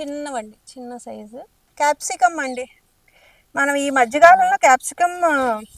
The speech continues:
కాయించలేదు. ఇదిగో, ఇది ఇంకా పెద్దవి అవుతాయి. ఓకే, ఇంకా ఉన్నాయి.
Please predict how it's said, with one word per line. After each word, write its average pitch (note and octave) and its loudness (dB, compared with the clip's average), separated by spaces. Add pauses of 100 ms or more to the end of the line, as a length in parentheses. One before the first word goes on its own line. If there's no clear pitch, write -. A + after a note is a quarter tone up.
(1160)
కాయించలేదు. C#4 -6 (100)
ఇదిగో, C4 -6 (2500)
ఇది C4 -20
ఇంకా C#4+ -10 (140)
పెద్దవి A3+ -4
అవుతాయి. B3+ -8 (4000)
ఓకే, C4+ -20
ఇంకా A#3+ -14
ఉన్నాయి. A#3 -16